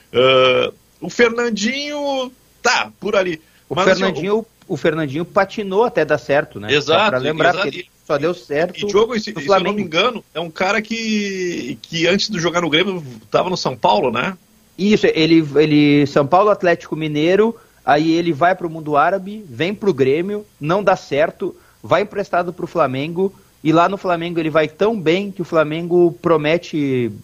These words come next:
Speaker 2: fazer a compra e o Grêmio diz não. Aí o Renato pega e diz, "Não, não, não, não, não, não, não, chega,
Speaker 1: Comigo ele
Speaker 2: deixa
Speaker 1: joga.
Speaker 2: ele aqui." Exatamente.
Speaker 1: Ele, comigo ele vai jogar.
Speaker 2: E
Speaker 1: Não,
Speaker 2: aí
Speaker 1: mas
Speaker 2: o
Speaker 1: assim,
Speaker 2: Grêmio
Speaker 1: ó,
Speaker 2: vendeu o Pedro Rocha e usou ele, né?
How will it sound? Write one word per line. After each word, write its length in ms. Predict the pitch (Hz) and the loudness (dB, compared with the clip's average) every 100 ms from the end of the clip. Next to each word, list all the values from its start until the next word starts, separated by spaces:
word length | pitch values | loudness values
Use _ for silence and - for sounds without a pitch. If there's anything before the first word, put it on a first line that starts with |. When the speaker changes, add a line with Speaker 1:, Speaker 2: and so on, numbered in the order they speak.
| _ | _
Speaker 2:
fazer 400 | 143 139 123 180 | 2 2 4 2
a 80 | 185 | 2
compra 420 | 165 170 175 170 | 0 -2 0 0
e 40 | |
o 20 | |
Grêmio 260 | 156 160 156 | 2 2 0
diz 180 | 147 135 | -4 0
não. 280 | 160 147 117 - _ _ | 2 2 -2 -14 _ _
Aí 160 | - 127 | -2 -2
o 40 | |
Renato 400 | 139 147 151 - | 0 0 0 -2
pega 300 | 160 151 147 | -2 0 0
e 20 | 147 | -4
diz, 160 | 135 | -8
"Não, 160 | 139 180 | -4 -4
não, 80 | 185 | -2
não, 120 | 185 | -2
não, 100 | 185 | -2
não, 100 | 180 | -2
não, 100 | 180 | -2
não, 200 | 180 175 | -2 -4
chega, 260 | - 156 156 | -2 2 2
Speaker 1:
Comigo 120 | - 156 | 0 -2
ele 100 | 147 | 0
Speaker 2:
deixa 140 | 110 | 2
Speaker 1:
joga. 180 | 120 107 | 2 2
Speaker 2:
ele 80 | 104 | -2
aqui." 300 | - 139 110 - | -2 -6 -8 -10
Exatamente. 520 | 107 110 143 135 104 | -2 0 2 0 0
Speaker 1:
Ele, 160 | 107 107 | -6 -8
comigo 260 | 120 135 | -12 -10
ele 80 | 143 | -6
vai 140 | 135 | -4
jogar. 260 | 120 104 85 - - - | -2 0 -2 -4 -18 -4
Speaker 2:
E 60 | 147 | 2
Speaker 1:
Não, 80 | |
Speaker 2:
aí 60 | 139 | 4
Speaker 1:
mas 100 | 165 | 4
Speaker 2:
o 40 | |
Speaker 1:
assim, 80 | 190 | 2
Speaker 2:
Grêmio 100 | 160 | 2
Speaker 1:
ó, 40 | 190 | 0
Speaker 2:
vendeu 200 | 160 165 | -2 -6
o 40 | |
Pedro 280 | 175 170 175 | -2 0 2
Rocha 320 | 156 175 - | 2 2 -2
e 80 | 165 | -10
usou 180 | 165 185 | -6 -4
ele, 200 | 160 131 | -4 -6
né? 140 | 98 | -10